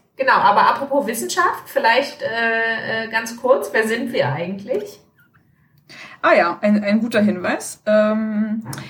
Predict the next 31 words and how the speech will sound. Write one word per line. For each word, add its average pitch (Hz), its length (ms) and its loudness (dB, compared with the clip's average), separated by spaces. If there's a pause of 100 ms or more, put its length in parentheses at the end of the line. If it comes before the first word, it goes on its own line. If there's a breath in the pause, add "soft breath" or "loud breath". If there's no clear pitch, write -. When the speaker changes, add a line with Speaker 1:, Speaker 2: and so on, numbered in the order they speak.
(200 loud breath)
Speaker 2:
ich - 380 -4
bin 233 180 4
Eva 214 300 2
Markowski. 214 580 -2 (880)
Ich, 220 320 -2 (120)
ähm, 214 500 4
pro-, 214 320 0
promoviere 233 760 2
inzwischen 254 400 -2
im 214 120 -2
vierten 294 340 0
Jahr 202 420 -2 (400 loud breath)
in 233 100 2
Volkswirtschaftslehre 208 1160 0
an 196 100 0
der 254 180 2
Uni 214 200 2
Hamburg. 208 640 -2 (680 loud breath)
Und 208 120 0
zwar 208 380 4
an 214 120 2
der 214 140 4
Professur 220 480 -2
von 220 180 2
Miriam 208 380 2
Beblo. 240 440 -4
Das 214 160 -4
ist - 200 -10
die 208 60 -6
Professur 208 540 -6
für 190 580 -2